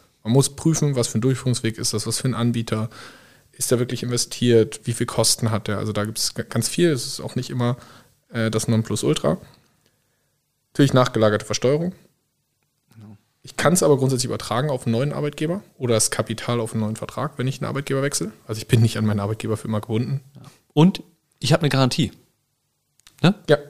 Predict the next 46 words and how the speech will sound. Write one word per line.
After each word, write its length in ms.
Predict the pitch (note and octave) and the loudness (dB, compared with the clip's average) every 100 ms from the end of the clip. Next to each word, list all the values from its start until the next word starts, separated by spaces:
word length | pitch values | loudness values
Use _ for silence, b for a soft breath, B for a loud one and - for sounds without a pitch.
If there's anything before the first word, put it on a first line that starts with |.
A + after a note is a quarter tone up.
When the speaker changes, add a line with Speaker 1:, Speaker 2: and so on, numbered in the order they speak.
| - | -10
Speaker 1:
stimmt. 380 | - A#2 - - b b _ - | -6 -6 -6 -18 b b _ -12
Wie 80 | |
bei 120 | A#2 A2 | 0 2
Speaker 2:
Brauchst 120 | A2 | 4
du. 40 | |
Speaker 1:
Riester-Rente. 460 | A#2+ - B2 D3 F#3+ - _ _ _ | 2 4 2 2 -2 -8 _ _ _
Speaker 2:
Für 120 | A#2+ | 2
die 60 | G#2+ | 4
Leute, 220 | A2 A2+ | 2 0
die 140 | G#2+ | -2
auf 100 | F#2+ | -2
Sicherheit, 380 | - - C#3 D3 | -4 -2 -2 0
ne, 220 | C#3 E3 | 0 0
bedacht 400 | D#3+ D3+ D#3 D#3 | 0 -2 -2 -2
sind 120 | - E3+ | -2 0
oder 120 | E3 | 2
so, 180 | F#3+ G3 | 0 0
also 240 | G2+ F#2+ - _ | -2 -2 -8 _
verpflichtend. 520 | - G2+ B2 - D#3 - B B B B B B B - | -16 -6 -4 -2 -4 -6 B B B B B B B 2
Warum 380 | G#2+ A2+ E3 D3+ | 4 6 6 6
hab 140 | D#3 | 4
ich 80 | E3 | -2
die 100 | D3 | 2
Garantie 400 | D3 D3 - F#3 | 4 4 6 4
und 100 | C3 | 6
warum 160 | G2 G#2 | 4 4
war 120 | A2 | 4
die 80 | G#2+ | 4
lange 180 | A2 | 2
bei 100 | G#2 | 2
hundert 280 | G2 A#2 A2+ | 2 2 2
Prozent? 500 | - - C3+ F3 - _ _ _ _ _ | 0 2 2 2 -2 _ _ _ _ _
Weil 360 | A2 A2+ B2 - _ _ _ _ | 2 4 4 0 _ _ _ _
der 100 | - | -4
Arbeitgeber 460 | G2+ A2 - B2 G2+ | -2 -2 0 2 2
ja 120 | F#2 | 2
irgendwie, 400 | - G2+ G2 F#2+ F#2+ | 0 0 0 -2 -2
ne, 160 | A#2+ B2+ - | -4 -4 -8
Speaker 1:
Auch 100 | B2+ | -10
dafür 260 | - - B2 | -10 -8 -10
haftet. 220 | - - | -10 -10
Speaker 2:
dafür 240 | - G#2+ | -4 -2
haftet. 380 | G2 - - - - - | -2 -4 -6 -8 -14 -8
Dementsprechend, 760 | A2+ A#2+ - - B2+ C#3 - - B B B B B - | 0 4 4 4 6 6 6 -4 B B B B B -2
Speaker 1:
Ja. 160 | A#2 | 2
Speaker 2:
ähm, 300 | A2+ A2 A2+ | 2 0 -2